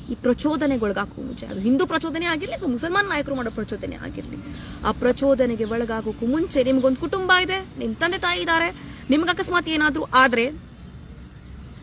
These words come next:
ಅಥವಾ ನೀವೇನಾದ್ರೂ ಕೆಟ್ಟ ಕೃತ್ಯ ಮಾಡಿ ಅದು ವಾಪಸ್ ನಿಮ್ಗೆ ಕರ್ಮ ರಿಟರ್ನ್ ಬ್ಯಾಕ್ಸ್ ಅಂತ ಆದ್ರೆ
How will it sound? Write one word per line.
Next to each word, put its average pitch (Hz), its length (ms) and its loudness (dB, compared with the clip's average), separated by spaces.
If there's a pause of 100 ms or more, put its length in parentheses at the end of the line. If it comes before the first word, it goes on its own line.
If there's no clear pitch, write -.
(540)
ಅಥವಾ 254 140 6
ನೀವೇನಾದ್ರೂ 302 440 4
ಕೆಟ್ಟ - 260 2
ಕೃತ್ಯ 339 260 -2
ಮಾಡಿ 269 320 4 (800)
ಅದು 233 120 4
ವಾಪಸ್ 330 340 4
ನಿಮ್ಗೆ 285 240 6 (340)
ಕರ್ಮ 339 260 4
ರಿಟರ್ನ್ 302 300 4
ಬ್ಯಾಕ್ಸ್ 311 300 4
ಅಂತ 285 160 0 (120)
ಆದ್ರೆ 240 300 2